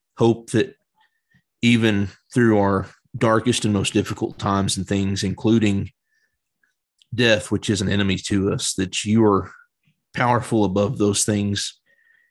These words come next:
and that your glory and your will and your love for us can be demonstrated through those.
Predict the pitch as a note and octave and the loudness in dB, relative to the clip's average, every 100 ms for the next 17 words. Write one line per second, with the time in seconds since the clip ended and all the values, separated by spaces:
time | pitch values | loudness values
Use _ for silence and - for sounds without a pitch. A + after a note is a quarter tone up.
0 | - G#2+ G2 - A2+ F#2 G2 G2+ G#2 G2+ | -6 -2 -2 -2 -2 -2 0 2 4 2
1 | G2+ G2+ G2+ G2+ G2+ G2+ G2 F#2+ F#2 F#2 | 0 -2 0 2 2 4 2 0 -2 -2
2 | G2+ G#2 G#2+ - G#2+ G2 F#2 - G2 F#2+ | 0 0 0 -2 0 0 0 -2 -2 -2
3 | F#2+ - - F2+ F#2 - G2 G2 - - | -2 -4 -4 -4 -4 -4 -4 -4 -4 -6
4 | - - | -10 -12